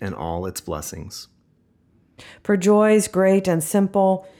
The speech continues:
Speaker 2: for gifts and powers more than we deserve.
Speaker 1: For love at the heart of your purpose and wisdom in all your works.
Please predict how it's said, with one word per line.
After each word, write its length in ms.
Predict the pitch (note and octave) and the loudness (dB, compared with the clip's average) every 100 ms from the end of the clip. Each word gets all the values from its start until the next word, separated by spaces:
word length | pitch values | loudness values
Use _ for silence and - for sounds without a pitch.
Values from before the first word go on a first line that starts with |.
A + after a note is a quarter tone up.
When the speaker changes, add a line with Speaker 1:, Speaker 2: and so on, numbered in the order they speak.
| _ _ _ _ | _ _ _ _
Speaker 2:
for 160 | F3+ F3 | -4 0
gifts 520 | G#3+ G3+ E3 - - | 2 2 2 -4 -6
and 200 | E3+ E3+ | -4 -4
powers 580 | F3+ F3+ E3 D3 D3 - | -2 0 2 2 -2 -4
more 320 | F3 F#3 F#3 | -2 0 0
than 140 | F#3 | 0
we 100 | F3+ | -2
deserve. 840 | F3 D#3+ C#3+ C#3+ C#3+ D3 - - - - - - - - | -2 -4 -4 -4 -4 -8 -14 -20 -20 -20 -18 -20 -20 -10
Speaker 1:
For 160 | G#2 | -6
love 500 | F#2 G2 G#2 A2+ A2 | -4 -4 -2 -2 -4
at 100 | G#2 | -6
the 100 | G2 | -8
heart 420 | F2 - G#2 G2+ | -10 -4 -2 -2
of 80 | G2+ | -6
your 120 | F#2+ | -8
purpose 640 | F2+ - F2+ F2+ E2+ - - | -8 -8 -8 -8 -10 -10 -12
and 200 | F#2 D#2 | -10 -6
wisdom 520 | F#2+ G#2 G2+ A2 G#2 | -6 -6 -6 -8 -6
in 120 | F2+ | -8
all 340 | - F#2 F#2+ G2 | -8 -8 -6 -6
your 160 | F#2+ | -8
works. 640 | F2 D#2+ C2+ - - - | -8 -10 -12 -14 -14 -14